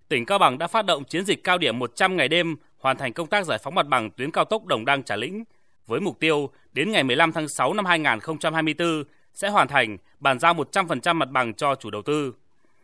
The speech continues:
Địa phương đã huy động sự vào cuộc của cả hệ thống chính trị, từ tỉnh đến huyện, xã, đặc biệt là vai trò của chi bộ, các đoàn thể và người có uy tín, các xóm bản tuyến cao tốc đi qua. Các huyện thành lập các tổ công tác đến tận các thôn xóm và mỗi hộ gia đình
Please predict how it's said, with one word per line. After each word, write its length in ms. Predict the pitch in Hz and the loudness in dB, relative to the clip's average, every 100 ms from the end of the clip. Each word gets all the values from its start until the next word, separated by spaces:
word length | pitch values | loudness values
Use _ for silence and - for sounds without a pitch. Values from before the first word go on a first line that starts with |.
| _ - | _ -12
Địa 160 | 151 | -10
phương 220 | 139 170 160 | -4 -4 -2
đã 100 | 156 | -2
huy 120 | 170 | 0
động 180 | 160 139 | 0 -2
sự 120 | 139 | -4
vào 160 | 131 | -4
cuộc 240 | 117 143 120 | -2 -6 -4
của 120 | 117 | -6
cả 140 | - | -6
hệ 140 | 110 123 | -8 -6
thống 160 | 127 | -8
chính 180 | 127 196 | -8 -8
trị, 260 | 190 160 - _ _ - | -4 -4 -4 _ _ -8
từ 140 | 131 | -6
tỉnh 340 | 123 156 98 90 | -2 -2 -4 -8
đến 160 | 131 | -6
huyện, 240 | 180 170 - - | -2 -2 -2 -8
xã, 380 | - 156 185 208 _ _ - | 0 0 0 -6 _ _ -8
đặc 160 | 143 | -6
biệt 240 | 160 147 143 | -2 -2 -2
là 80 | 135 | 0
vai 160 | 180 | 2
trò 200 | 175 151 | 2 0
của 140 | 120 98 | 0 -8
chi 160 | 180 | -4
bộ, 300 | 170 160 - _ - | 0 0 -2 _ -6
các 120 | 196 | 2
đoàn 160 | 165 131 | 4 4
thể 340 | 139 110 90 _ _ | 2 2 -2 _ _
và 200 | 110 131 | -2 0
người 260 | 123 127 120 | 2 0 0
có 180 | - 123 | 0 0
uy 180 | 180 180 | 0 -2
tín, 300 | 135 156 220 _ - | -2 -2 -6 _ -8
các 140 | 185 | -8
xóm 280 | - 139 165 | -4 -4 0
bản 200 | 175 107 101 | 2 2 0
tuyến 140 | 135 | -8
cao 140 | 156 135 | -2 -2
tốc 180 | 185 185 | -2 -4
đi 100 | 139 | -2
qua. 380 | 139 131 117 - _ _ _ _ _ - | 4 4 4 -2 _ _ _ _ _ -6
Các 100 | 180 | -4
huyện 220 | 175 143 | -2 -4
thành 160 | 143 123 | -4 -2
lập 160 | 117 | -2
các 160 | - - | -2 -4
tổ 100 | 113 | -4
công 200 | 123 147 | -2 0
tác 260 | 165 196 - _ - | 4 4 2 _ -8
đến 160 | 170 170 | -6 -4
tận 120 | 135 | -4
các 160 | 190 | -4
thôn 200 | 180 156 | 0 -2
xóm 340 | 143 127 135 226 _ _ | 0 0 0 -4 _ _
và 220 | 120 117 | 0 2
mỗi 160 | 113 196 | 2 -2
hộ 140 | 180 | -4
gia 120 | 131 160 | 0 0
đình 280 | 139 107 | 0 -2